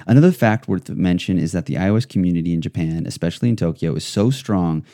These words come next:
that there are also many meetups happening here almost every day and conferences as well. He mentions Try Swift in, uh, Tokyo, I O S D C,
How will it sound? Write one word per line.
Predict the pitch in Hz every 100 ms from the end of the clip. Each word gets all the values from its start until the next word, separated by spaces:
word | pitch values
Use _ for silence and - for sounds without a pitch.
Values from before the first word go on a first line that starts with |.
| _ -
that | -
there | 85
are |
also | - 95 - 113
many | 90 87
meetups | 85 82 80 -
happening | 80 80 82 80 71 -
here | - 80 76
almost | 78 78 -
every | 95 98 113
day | 87 82 80
and | - 69
conferences | 87 80 - 80 82
as | 82 101
well. | 101 92
He | 87
mentions | 82 78 - 76 - - -
Try | - 110
Swift | 90 - 92 90 - - _ _
in, | - 92 87
uh, | 78
Tokyo, | 71 113 - 101 95 90 90 - _ -
I | 90
O | 90
S | 87 82 -
D | 85
C, | 78 - 95 90 87